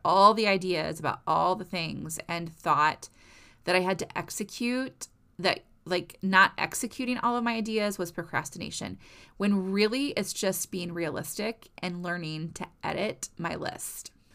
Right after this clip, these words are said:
We also are going to make, talk about making peace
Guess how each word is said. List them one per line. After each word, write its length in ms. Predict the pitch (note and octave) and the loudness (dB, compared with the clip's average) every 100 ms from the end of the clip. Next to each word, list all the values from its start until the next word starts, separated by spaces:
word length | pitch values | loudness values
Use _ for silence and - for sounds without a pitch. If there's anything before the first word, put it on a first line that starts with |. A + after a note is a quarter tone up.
| - | -10
We 220 | A3 A#3+ C4+ | -2 0 2
also 1040 | - G3 G#3+ - D4 D#4 D#4 E4 E4+ E4+ - | 4 4 2 -4 2 4 4 2 0 0 0
are 240 | G#3+ A3 | 2 2
going 380 | G#3+ A3 G#3 G#3 | 0 -2 0 0
to 140 | G3+ G#3+ | 0 0
make, 540 | G3+ F#3+ F#3+ - - - | 0 -2 -6 -12 -16 -8
talk 220 | - F#3+ | -2 -2
about 260 | G3 F#3 F3+ | 2 2 2
making 480 | F#3 F3+ G3 G3 F3+ | -2 -4 -4 -4 -4
peace 760 | - - D#3+ C4 - - - | -8 -6 -4 -2 -4 -8 -10